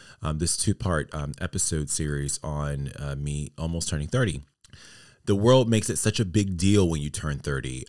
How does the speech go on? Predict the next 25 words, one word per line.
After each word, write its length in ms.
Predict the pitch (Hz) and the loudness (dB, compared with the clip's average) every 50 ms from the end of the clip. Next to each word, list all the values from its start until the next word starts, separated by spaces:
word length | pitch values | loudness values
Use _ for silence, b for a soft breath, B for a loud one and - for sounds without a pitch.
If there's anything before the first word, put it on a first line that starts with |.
| - | -8
and 500 | 78 78 73 73 71 71 71 69 69 65 | -4 -4 -2 -2 -2 -2 -4 -4 -6 -6
you 600 | 64 67 73 76 82 85 87 85 87 87 87 87 - | -6 -6 -4 -2 -2 0 0 0 0 0 0 -2 -2
are 120 | - 90 87 | -2 -2 -2
supposed 520 | - 101 92 - - 104 117 117 - - | -2 -2 -2 0 2 2 2 2 0 0
to 80 | - 110 | 0 0
do 160 | 95 107 107 | 0 0 0
this 320 | 98 107 95 80 - - | 2 2 2 0 0 -2
and 100 | 85 80 | -4 -4
you're 120 | 82 92 92 | -4 -4 -4
supposed 500 | - 85 - - 92 95 113 120 - - | -4 -6 -6 -4 -4 -2 -2 -2 -4 -4
to 80 | 101 | -4
do 160 | 90 98 95 | -4 -2 -2
that. 420 | 87 98 92 90 73 67 71 - - | 0 0 0 0 -2 -4 -6 -6 -4
And 380 | 85 85 80 80 80 78 76 B B B B B B | -2 -2 0 0 -2 -2 -4 B B B B B B
we'll 160 | - 139 156 151 | -6 -4 -4 -4
get 240 | 123 - 123 120 | -2 -2 0 0
into 540 | 117 110 104 - - - 78 69 67 69 67 - | 0 0 0 -2 -2 -2 -2 -2 -2 -4 -6 -6
all 220 | - 80 80 80 | -6 -6 -4 -4
of 80 | 78 73 | -4 -4
the 200 | 80 76 - - | -4 -6 -4 -4
ins 200 | 85 78 71 73 | -6 -4 -4 -4
and 80 | 73 73 | -4 -4
outs 240 | 71 67 69 - | -4 -6 -6 -8
of 120 | - 80 - | -8 -8 -8
today's 300 | - - - 71 71 - | -8 -6 -6 -6 -6 -6